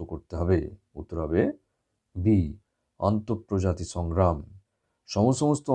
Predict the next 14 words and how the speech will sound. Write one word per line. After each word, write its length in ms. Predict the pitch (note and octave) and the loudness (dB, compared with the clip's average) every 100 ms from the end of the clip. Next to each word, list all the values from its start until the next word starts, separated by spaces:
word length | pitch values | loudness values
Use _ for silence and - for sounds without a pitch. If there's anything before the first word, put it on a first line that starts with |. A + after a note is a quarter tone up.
| B2 | 2
অঙ্গের 220 | B2+ B2 G2 | 4 2 2
বৈশিষ্ট্য 420 | G2+ G2+ G#2+ - G#2+ | 2 0 -4 -4 -6
শনাক্ত 360 | F2+ F#2+ F#2+ G2 F2+ | -2 -2 -2 -4 0
করো। 200 | G2 E2 - - _ - | 2 2 -2 -14 _ -12
উত্তর 160 | E2 F2+ | -6 -2
হবে 160 | D#2+ E2+ A#3+ - _ _ _ | 0 0 -2 -6 _ _ _
ডি, 260 | E2+ F#2 G#2+ D#2 - - | -2 4 4 2 -4 -4
উৎপত্তি 520 | F#2+ - A#2 A2+ - C#3+ - | -4 -2 -6 -6 -2 -2 0
ও 20 | F#2+ F2 | -4 -2
গঠনগতভাবে 760 | F2 A#2+ C3+ A2+ G2+ F#2 F2+ - E2 | -2 -2 0 0 2 2 2 0 -2
অভিন্ন 300 | E2 G#2 G#2 F#2 | 0 0 2 0
হলেও 240 | E2 D2+ - - | 0 0 -2 -2
কার্যগতভাবে 720 | E2+ E2+ E2 D#2 D#2 D2+ D#2+ A3+ - _ _ _ _ - | -6 -4 -4 -4 -6 -4 -2 -2 -6 _ _ _ _ 0
ভিন্ন। 340 | F#2+ C3 A#2+ | 4 6 6